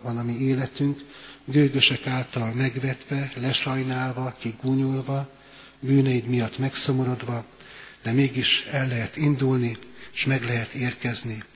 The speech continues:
az Isten bocsánatáig, az Isten előtti hódolásáig, az ő gyógyító szeretetéig. Erre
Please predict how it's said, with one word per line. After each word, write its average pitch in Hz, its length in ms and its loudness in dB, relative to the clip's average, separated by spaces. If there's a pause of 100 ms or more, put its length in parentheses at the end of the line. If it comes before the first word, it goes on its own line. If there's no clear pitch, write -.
(160)
az 107 100 -8
Isten 117 360 -2
bocsánatáig, 117 880 -2 (480)
az - 120 -8
Isten 127 280 4
előtti 120 380 0
hódolásáig, 120 1000 2 (480)
az 117 160 -10
ő 113 140 -4
gyógyító 117 500 -4
szeretetéig. 101 840 -4 (800)
Erre 131 640 2